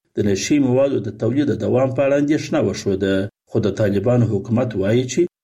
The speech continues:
د نشي بوټو د کښت، نشي موادو د تولید او استعمال په اړه د خپل مشر د فرمان له مخې په بریالیتوب سره د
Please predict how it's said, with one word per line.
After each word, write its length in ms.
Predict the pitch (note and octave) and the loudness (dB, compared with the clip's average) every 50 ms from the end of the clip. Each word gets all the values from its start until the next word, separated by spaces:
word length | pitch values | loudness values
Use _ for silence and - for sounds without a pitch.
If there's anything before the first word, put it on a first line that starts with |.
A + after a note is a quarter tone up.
| _ - | _ -4
د 20 | - G2+ G#2 | -2 0 0
نشي 300 | - - - - C#3+ C3+ A#2 G#2 A2+ | 0 -2 0 0 2 2 2 2 0
بوټو 200 | B2+ B2 A#2+ G#2 F#2 G2 | 0 0 0 0 -2 -2
د 20 | - - - | -4 -4 -2
کښت، 280 | E3+ F3 E3+ - - - - _ _ _ _ - - | 0 0 0 -4 -8 -16 -20 _ _ _ _ -4 -2
نشي 280 | A#2+ A#2+ - - D3+ C#3 | -2 -2 0 0 2 2
موادو 420 | B2 G#2 G2 G#2 A2+ B2 C3 - - G2 A#2 | 4 4 2 2 2 2 2 0 0 0 -2
د 20 | G2+ - - | -4 -2 -2
تولید 260 | A2 G#2 B2 C#3 - - - | 0 0 2 2 2 2 2
او 80 | A2 A2+ A2 | 0 0 0
استعمال 440 | - - - F#2+ F#2 G#2 A2+ B2+ C3+ C3 - | -2 -4 -4 -2 0 0 0 0 -2 -2 -2
په 40 | D#3 D#3 | 0 2
اړه 140 | E3 F3 F#3+ G3 - - _ _ _ - | 2 2 0 -2 -6 -12 _ _ _ -12
د 40 | - A2+ | -12 -12
خپل 180 | - - C#3+ C3 B2 B2 | -6 -2 0 2 2 2
مشر 200 | C3+ B2 - C3+ G#2+ | 2 0 0 -2 -2
د 40 | G2+ G2 - | -4 -4 -4
فرمان 360 | G#2+ G2 F#2+ G2 A#2 B2+ C3+ | -4 -2 0 0 0 2 2
له 80 | C#3+ C#3+ C#3+ D3 | 2 2 0 0
مخې 180 | D3 - - - | -2 -6 -4 -2
په 60 | B2+ G2 F#2+ | -2 0 0
بریالیتوب 520 | G2+ G2 F#2 F#2 F#2 F#2+ - - C#3+ C#3 C#3 - | 0 0 0 -2 -4 -4 0 0 0 0 0 0
سره 100 | - C#3+ A#2+ | 0 0 0
د 60 | A2 | 0